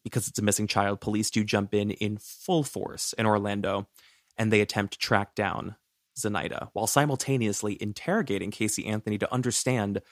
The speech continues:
what the hell is the story here. Your daughter's been missing for thirty-one days, you're telling us, and you didn't tell anybody. So it's fairly quick that investigators actually realize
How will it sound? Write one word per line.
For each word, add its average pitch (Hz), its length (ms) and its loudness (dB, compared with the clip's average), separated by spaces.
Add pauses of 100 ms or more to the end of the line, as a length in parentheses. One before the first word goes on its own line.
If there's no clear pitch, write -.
(400)
what 113 380 -4
the 185 60 -6
hell 101 520 -2
is 104 160 -4
the 110 80 -8
story 107 340 0
here. - 300 -10
Your 110 80 -6
daughter's 127 420 4
been 117 160 0
missing 98 420 -2 (380)
for - 80 -8
thirty-one 151 480 4
days, 98 240 2
you're 90 80 -6
telling 95 300 -6
us, - 340 -4 (720)
and 104 160 2
you 107 80 2
didn't 104 220 2
tell 101 220 2
anybody. 67 460 -6 (600)
So 110 140 4
it's - 140 0
fairly 151 380 2
quick - 480 -4
that 104 220 -4
investigators 107 680 2
actually 104 340 -2
realize 104 840 0